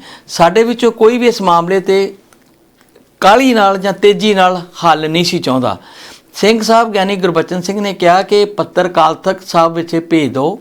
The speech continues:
ਇਸ ਉੱਪਰ ਸਿੰਘ ਸਾਹਿਬਾਂ ਦੀ ਮੀਟਿੰਗ ਵਿੱਚ ਵਿਚਾਰ ਚਰਚਾ ਕੀਤੀ ਜਾਊਗੀ। ਉਸ ਸਮੇਂ ਇਹ ਵੀ ਤੈਅ ਕੀਤਾ ਗਿਆ ਕਿ ਵਿਚਾਰ ਕਰਨ ਤੋਂ ਬਾਅਦ ਇਹ ਪੱਤਰ ਖਾਲਸਾ ਪੰਥ ਦੇ ਸਾਹਮਣੇ ਪਹਿਲੀ ਮੀਟਿੰਗ ਦੇ ਵਿੱਚ ਨਸ਼ਰ ਕਰ ਦਿੱਤਾ ਜਾਏਗਾ। ਉਸ ਸਮੇਂ ਇਹ ਵਿਚਾਰ ਸਿਰਫ ਇੱਥੋਂ ਤੱਕ ਹੀ ਸੀ।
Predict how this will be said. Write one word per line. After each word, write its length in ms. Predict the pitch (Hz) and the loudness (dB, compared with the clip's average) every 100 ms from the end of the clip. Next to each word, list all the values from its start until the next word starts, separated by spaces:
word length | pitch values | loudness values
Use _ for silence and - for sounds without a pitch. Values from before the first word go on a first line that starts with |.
| - _ - | -16 _ -2
ਇਸ 240 | 180 175 | 0 0
ਉੱਪਰ 360 | 190 185 190 196 - _ _ _ - | -2 -2 -2 -4 -10 _ _ _ -10
ਸਿੰਘ 240 | - 175 | -4 -2
ਸਾਹਿਬਾਂ 400 | 180 185 170 180 | 0 0 2 0
ਦੀ 180 | 180 180 | -2 -4
ਮੀਟਿੰਗ 400 | 170 147 139 165 | -2 -2 -2 -2
ਵਿੱਚ 220 | 170 165 | -2 -4
ਵਿਚਾਰ 520 | 151 139 - 131 135 143 | -6 -6 0 2 2 -2
ਚਰਚਾ 360 | 147 131 156 | -6 -4 -4
ਕੀਤੀ 320 | 156 143 131 147 | -4 -6 -6 -2
ਜਾਊਗੀ। 440 | 156 165 170 202 - - - _ | 0 0 -4 -8 -12 -20 -20 _
ਉਸ 180 | 190 190 | -2 0
ਸਮੇਂ 320 | - 214 220 | 0 0 0
ਇਹ 180 | 220 208 | 0 0
ਵੀ 100 | 202 | -2
ਤੈਅ 240 | 220 190 202 | 0 2 2
ਕੀਤਾ 360 | 202 170 175 | -2 -2 0
ਗਿਆ 180 | 175 190 | 2 0
ਕਿ 140 | 185 | 0
ਵਿਚਾਰ 420 | 196 165 156 165 185 | -2 2 2 2 2
ਕਰਨ 280 | 202 196 | -2 -2
ਤੋਂ 120 | 185 185 | -2 0
ਬਾਅਦ 280 | 160 175 180 | 2 2 -2
ਇਹ 60 | |
ਪੱਤਰ 400 | 175 147 - 165 190 - - - | -6 -6 -4 -6 -6 -20 -20 -14
ਖਾਲਸਾ 440 | - 160 170 170 202 | 0 2 2 0 0
ਪੰਥ 320 | 202 175 165 | 0 -4 -4
ਦੇ 160 | 170 180 | -4 -4
ਸਾਹਮਣੇ 460 | 170 151 175 185 185 _ - | -2 -2 -2 -4 -8 _ -2
ਪਹਿਲੀ 300 | 190 226 254 | 0 4 2
ਮੀਟਿੰਗ 360 | 220 175 180 175 | 2 0 0 0
ਦੇ 80 | 175 | 0
ਵਿੱਚ 260 | 160 - - _ _ 160 | 0 -4 -20 _ _ -2
ਨਸ਼ਰ 260 | 160 170 | 0 0
ਕਰ 180 | 165 156 | 0 -2
ਦਿੱਤਾ 300 | 135 127 127 | -2 -4 -4
ਜਾਏਗਾ। 380 | 123 123 113 107 - - - - | -2 -4 -4 -6 -10 -20 -8 0
ਉਸ 240 | 214 214 | 0 2
ਸਮੇਂ 280 | 240 240 247 | 0 2 2
ਇਹ 140 | 247 | 2
ਵਿਚਾਰ 380 | 226 220 180 185 | 0 2 2 2
ਸਿਰਫ 260 | 180 214 196 | 0 -4 -2
ਇੱਥੋਂ 240 | 196 208 | -2 -2
ਤੱਕ 280 | 220 185 180 | 0 -2 -2
ਹੀ 80 | 190 | -8
ਸੀ। 260 | 170 151 | -6 -8